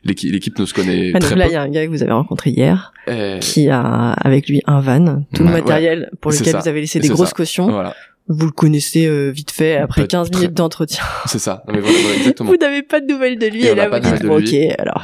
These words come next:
Speaker 2: est-ce qu'il est en loose ? Est-ce qu'en
Speaker 1: Voilà.
Speaker 2: fait il, il, il nous laisse tomber ? Il part avec le matériel ?
Speaker 1: <laughs> Oui, non, f-, oui, ça je me suis dit, euh,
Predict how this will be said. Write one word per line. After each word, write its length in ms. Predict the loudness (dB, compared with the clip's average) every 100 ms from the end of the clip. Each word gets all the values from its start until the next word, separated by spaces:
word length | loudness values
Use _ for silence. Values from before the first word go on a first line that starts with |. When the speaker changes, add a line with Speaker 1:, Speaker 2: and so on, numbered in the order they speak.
| -4
Speaker 2:
est-ce 160 | -2 0
qu'il 160 | 0
est 60 | 2
en 140 | 2
loose ? 340 | 2 2 2 0
Est-ce 220 | -4 -2
qu'en 100 | -2
Speaker 1:
Voilà. 200 | 0 -2
Speaker 2:
fait 100 | 0 -2
il, 80 | 0
il, 180 | -2 -2
il 160 | 0 2
nous 120 | 2
laisse 180 | 0 0
tomber ? 300 | 2 4 4
Il 140 | 2
part 240 | 2 0 0
avec 260 | 0 0 0
le 60 |
matériel ? 600 | -2 0 0 2 2 2
Speaker 1:
<laughs> 920 | 2 0 -8 -20 -16 -12 -12 -14 -8 -4
Oui, 160 | -2
non, 280 | -2 -2 -2
f-, 120 | -6
oui, 260 | -4 -2 0
ça 200 | 0 -2
je 40 |
me 80 | -2
suis 160 | -6 -4
dit, 200 | -2 0
euh, 240 | 0 -2